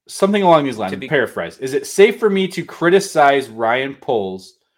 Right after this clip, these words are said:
Speaker 1: or does everything still need to be positive to this point?" And I quickly found out that the answer is no, you cannot criticize Ryan Poles right now because most people think everything he does is fantastic. But I think it's okay to criticize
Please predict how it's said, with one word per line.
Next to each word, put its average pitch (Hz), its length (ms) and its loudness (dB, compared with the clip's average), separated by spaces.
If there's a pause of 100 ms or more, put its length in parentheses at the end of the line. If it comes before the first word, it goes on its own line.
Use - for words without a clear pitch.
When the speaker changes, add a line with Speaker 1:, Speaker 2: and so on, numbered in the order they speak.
(240)
Speaker 1:
or 120 120 -8
does 120 160 -8
everything 160 480 -2
still 143 280 -2
need 131 180 -10
to 127 60 -10
be 120 200 -10
positive 110 520 -2
to - 80 -14
this 101 160 -10
point?" - 240 -20 (540)
And 139 100 0
I 170 100 6
quickly 339 420 4
found 190 340 6
out 127 480 4 (360)
that 123 380 -2 (480)
the 131 140 -6
answer 180 240 2
is 160 100 0
no, 156 100 2
you 147 120 0
cannot 156 280 2
criticize 143 380 0
Ryan 120 240 -4
Poles 104 200 -4
right 95 160 -10
now 90 300 -14
because 110 260 -10
most 139 260 0
people 123 460 -8 (200)
think 113 320 -10 (300)
everything 127 380 -4
he 117 100 -10
does 101 260 -6
is 90 100 -18
fantastic. 92 480 -14 (260)
But 165 100 2
I 208 80 6
think 320 300 -6
it's 339 140 -4
okay 208 360 -10
to - 140 -14
criticize 117 920 -8